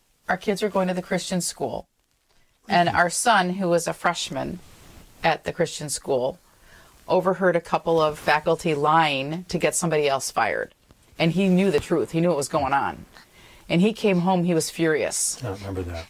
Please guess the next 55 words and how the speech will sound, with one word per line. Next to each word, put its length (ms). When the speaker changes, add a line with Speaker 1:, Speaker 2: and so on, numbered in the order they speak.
Speaker 1:
Oh 180
my 140
gosh, 380
yes. 480
And 200
he, 240
he 320
just 200
didn't 180
want 120
anything 220
to 120
do 260
with 280
any 240
of 120
it. 140
And 200
you 80
said 320
to 80
him, 400
Speaker 2:
Now 120
I 40
remember. 360
Speaker 1:
What'd 180
you 60
say 280
to 100
him? 260
Speaker 2:
I 80
said, 480
"You 100
know, 140
you're 160
gonna 160
be 80
a 80
Christian 440
because 380
you 100
really 220
believe 300
it." 320
Speaker 1:
Of 160
what 180
Jesus 360
did 140
on 120
the 80
cross, 340
not 180
from 140
what 140
all, 160